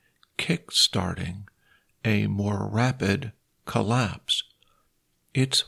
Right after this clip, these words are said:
why West Antarctica is considered the most important piece of ice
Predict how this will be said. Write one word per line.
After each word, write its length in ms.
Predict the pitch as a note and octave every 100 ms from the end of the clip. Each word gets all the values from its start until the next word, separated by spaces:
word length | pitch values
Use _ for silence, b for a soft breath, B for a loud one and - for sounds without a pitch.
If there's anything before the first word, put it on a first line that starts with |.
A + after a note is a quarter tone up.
| -
why 300 | A2 G2 F#2+
West 520 | G2+ A2+ C3 - - b b b -
Antarctica 1080 | G#2 G2+ - - A2+ - F#2+ - F2 F2 G2 _ b b b _ -
is 240 | A2 G2+
considered 800 | - G#2+ G2 - B2 G2 F#2 - B B B B -
the 120 | G#2+
most 480 | G2+ A#2 C3+ - -
important 840 | G#2+ G2 - C3+ C3 - G2+ F#2+ - _ -
piece 320 | - B2 - -
of 200 | G#2 G2+ -
ice 520 | A#2+ F#2+ F#2 - -